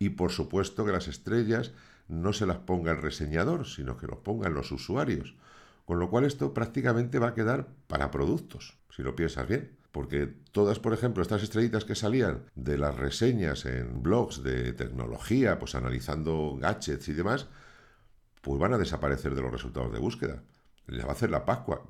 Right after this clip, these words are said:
Y yo esta parte, sinceramente, no lo entiendo, porque tienen valor. Es verdad que a veces hay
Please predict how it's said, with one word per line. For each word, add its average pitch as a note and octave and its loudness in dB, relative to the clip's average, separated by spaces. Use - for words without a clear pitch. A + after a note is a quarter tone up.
Y D2+ -2
yo G2 4
esta A#2+ -2
parte, B2+ -2
sinceramente, A2+ 0
no G2+ 0
lo D#2 0
entiendo, A#2 -2
porque C#2 -2
tienen G2+ 0
valor. D#2 0
Es F2+ 0
verdad A#2 4
que F#2+ 2
a F2 6
veces G2+ 2
hay A2 2